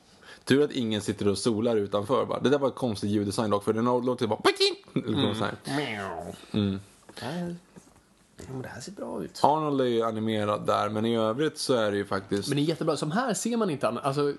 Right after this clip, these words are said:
Speaker 2: kolla nu när man ser inifrån. Det här ser ju helt sinnessjukt ut.
Speaker 1: Mm.
Speaker 2: Eh, men inifrån ser det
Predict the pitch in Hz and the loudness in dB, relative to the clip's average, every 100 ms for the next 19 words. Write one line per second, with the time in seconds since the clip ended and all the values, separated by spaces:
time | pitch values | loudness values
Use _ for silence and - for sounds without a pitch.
0 | 147 - - 214 196 131 113 - _ - | -8 -4 0 0 0 -2 -4 -8 _ -4
1 | 131 120 123 120 110 107 - 107 95 - | -2 -2 -2 -2 -4 -6 -8 -10 -10 -10
2 | 101 - 95 98 - - 98 - 101 101 | -12 -12 -12 -12 -12 -12 -12 -12 -12 -12
3 | 104 - 113 98 92 - - _ 113 104 | -10 -2 0 -2 -8 -20 -20 _ -4 -2
4 | 98 98 117 127 120 - 170 196 - - | -2 -4 -4 -2 -4 -4 -4 -4 -8 -6
5 | 120 110 104 104 104 | -4 -2 -4 -4 -6